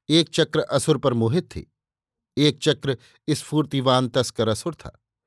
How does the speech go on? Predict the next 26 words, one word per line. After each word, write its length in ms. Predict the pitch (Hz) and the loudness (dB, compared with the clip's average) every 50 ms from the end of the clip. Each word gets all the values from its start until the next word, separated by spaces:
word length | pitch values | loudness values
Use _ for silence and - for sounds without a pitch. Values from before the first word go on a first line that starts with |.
| _ _ _ _ _ - | _ _ _ _ _ -4
गहन 300 | 113 120 147 160 160 160 | 0 2 4 4 4 4
वन 220 | 147 151 151 151 139 | 4 4 4 2 2
के 120 | - 156 | 0 2
उस 220 | 151 143 135 - | 2 2 0 0
पार 280 | - - 147 143 143 131 | 0 2 2 2 2 2
दुर्गम 440 | 127 135 139 131 120 139 127 127 120 | 2 2 2 2 2 0 0 0 0
गिरिशृंग 560 | 117 127 131 123 110 - - 139 147 160 151 | 0 0 0 0 -2 -4 -4 -2 -2 -2 -2
पर 200 | 143 - 135 131 | 0 0 0 0
उसका 280 | 131 113 - - 117 110 | 0 -2 -2 -2 -2 0
दुर्गम 380 | 107 120 113 101 113 107 107 | 0 -2 -2 -2 -2 -2 -2
दुर्ग 280 | 98 127 143 156 151 151 | -2 -2 -2 -2 -2 -4
था। 300 | - - - - _ _ _ _ _ _ _ _ _ _ _ _ _ - 117 | -6 -6 -16 -18 _ _ _ _ _ _ _ _ _ _ _ _ _ -6 2
दुर्ग 280 | 123 156 156 147 156 | 2 4 4 4 2
जीर्ण 400 | 143 113 127 156 160 151 151 147 | 2 2 2 2 2 2 2 2
और 280 | 147 117 127 131 131 131 | 2 2 4 4 4 4
अति 240 | 131 123 - 135 113 | 2 -2 0 -2 0
प्राचीन 440 | 104 120 113 113 - 175 185 170 | 2 2 2 2 0 -2 -4 -4
था। 240 | 147 - - - _ _ _ _ _ _ _ _ _ _ _ _ - - | -4 -10 -14 -16 _ _ _ _ _ _ _ _ _ _ _ _ -6 0
वहां 200 | 117 139 143 143 139 | 2 4 4 4 2
अपने 220 | - - 151 143 143 | 2 2 2 4 4
एक 120 | 131 - | 2 0
सहस्त्र 480 | - - 139 143 143 135 - - 135 123 | -2 2 4 4 4 2 0 -4 -8 -4
तस्कर 420 | 110 143 131 - - - 135 117 | 0 0 -2 -2 0 -2 -2 0
दानवों 400 | 107 123 120 123 123 120 120 113 | 2 2 2 2 2 2 0 -2
के 140 | 110 127 107 | -2 -4 -6
साथ 260 | - - 131 135 | -2 2 2 2